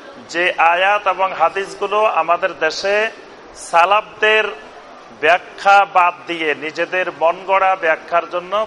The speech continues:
পেশ করা হয়। প্রথমে আমরা আসি, সালাফ কাকে বলে, সালাফে সালেহিন কারা? আমাদের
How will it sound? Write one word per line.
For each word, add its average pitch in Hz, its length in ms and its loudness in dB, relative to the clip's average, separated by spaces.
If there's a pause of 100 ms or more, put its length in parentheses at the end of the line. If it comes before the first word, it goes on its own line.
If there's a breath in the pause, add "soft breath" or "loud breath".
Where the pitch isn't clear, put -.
পেশ 156 220 -6
করা 127 300 -2
হয়। 98 240 -6 (2000)
প্রথমে 233 380 0
আমরা 226 240 2
আসি, 202 480 -2 (300)
সালাফ 196 480 2 (100)
কাকে 185 300 0
বলে, 147 280 -2
সালাফে 180 480 0
সালেহিন 175 640 -2 (100)
কারা? 131 280 0 (2750)
আমাদের 214 500 2